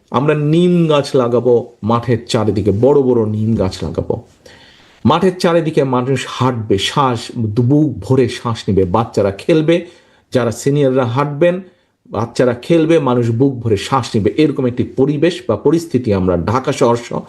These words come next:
শহরগুলোতে ইনশাল্লাহ তৈরি করব। এর বাইরে সারা দেশে বিভিন্নভাবে আপনাদের সামনে আমিনুল বলেছে কিভাবে আমরা স্পোর্টস ভিলেজগুলোকে তৈরি করতে চাচ্ছি। প্রিয় সহকর্মীবৃন্দ, আমি যেই কথাগুলো আপনাদের সামনে বললাম, এই কথাগুলোকে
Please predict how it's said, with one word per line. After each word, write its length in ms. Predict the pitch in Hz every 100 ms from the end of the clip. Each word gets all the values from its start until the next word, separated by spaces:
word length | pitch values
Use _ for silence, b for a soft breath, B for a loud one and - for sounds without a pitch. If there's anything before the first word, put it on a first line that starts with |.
| B B -
শহরগুলোতে 640 | - 147 135 110 101 101
ইনশাল্লাহ 460 | 98 95 95 90 87
তৈরি 260 | 87 85
করব। 360 | 87 85 82 82 B B -
এর 220 | 147 160
বাইরে 520 | 135 113 123 160 220 B B B
সারা 280 | - 160 156
দেশে 360 | 135 151 151 165
বিভিন্নভাবে 520 | 143 147 139 135 139
আপনাদের 300 | 131 123 120
সামনে 240 | 120 117
আমিনুল 420 | - 110 131 127
বলেছে 480 | 110 95 139 170 165
কিভাবে 440 | 127 135 117 110 110
আমরা 200 | 104 98
স্পোর্টস 480 | - 117 104 98
ভিলেজগুলোকে 540 | 104 95 95 - - 85
তৈরি 260 | 98 92
করতে 240 | 90 85 -
চাচ্ছি। 400 | - - - - - - _ _ _ _ _ _ _ B B - -
প্রিয় 200 | 202 202
সহকর্মীবৃন্দ, 760 | 226 226 240 208 151 117 87 - _ _ _ _ _ -
আমি 260 | 156 226
যেই 180 | 214 220
কথাগুলো 440 | 180 156 202 196 196
আপনাদের 380 | 156 - 147 143
সামনে 360 | - 127 123
বললাম, 640 | 101 92 113 117 117 78 - _ _ _ _ _
এই 100 | 135
কথাগুলোকে 880 | 135 151 190 196 202 202 202 190 196